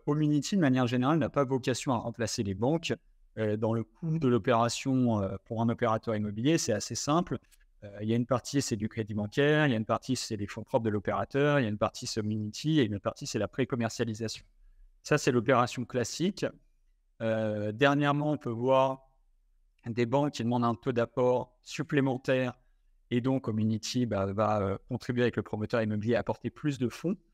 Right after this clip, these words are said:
Euh, voir des banques qui disparaissent sur les opérations, pour être honnête, c'est pas le cas ou très rare. Par contre, on peut voir sur des opérations court terme ou sur des opérations de marchand de biens, euh, avec, euh, parfois, et des opérations de promotion immobilière, mais que quand il y a une pré-commercialisation à cent pour cent,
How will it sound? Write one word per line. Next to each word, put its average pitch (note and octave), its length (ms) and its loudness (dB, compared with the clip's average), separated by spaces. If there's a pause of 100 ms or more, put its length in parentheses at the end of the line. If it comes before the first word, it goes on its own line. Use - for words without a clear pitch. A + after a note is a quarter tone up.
(480)
Euh, A2+ 200 0
voir D3 220 4
des D3 100 2
banques D#3+ 220 0
qui D#3 140 -8
disparaissent C3 720 -2 (300)
sur - 200 -2
les C3 160 0
opérations, C3 800 -2
pour - 160 -4
être - 140 -4
honnête, B2 260 -2 (320)
c'est - 180 -8
pas A#2+ 160 2
le B2 60 0
cas C3 180 2
ou A2 140 -4
très - 200 -4
rare. C#3 540 0 (380)
Par - 180 -2
contre, F3+ 240 0
on B2+ 60 -4
peut C3+ 100 -4
voir C3 220 2
sur B2 160 -2
des A#2+ 160 -2
opérations B2 500 -2
court - 240 -6
terme D3 240 2
ou C3+ 80 0
sur A#2 220 -4
des A2+ 180 -2
opérations A#2+ 400 -2
de A#2+ 60 -2
marchand C3+ 320 -4
de C3+ 60 -2
biens, C3 280 0 (480)
euh, G#2 340 -2
avec, B2+ 440 0
euh, G#2+ 880 0
parfois, B2+ 380 0
et A#2+ 40 0
des A2 140 -2
opérations G#2+ 360 -2
de A#2+ 40 -10
promotion B2+ 340 -2
immobilière, B2+ 360 2
mais B2 100 2
que - 140 -4
quand C3 140 0
il A#2+ 40 2
y A2+ 40 2
a A2+ 40 2
une G#2+ 100 -2
pré-commercialisation A#2+ 840 -2
à - 20 -2
cent C#3+ 180 -6
pour - 180 -12
cent, F3+ 280 -2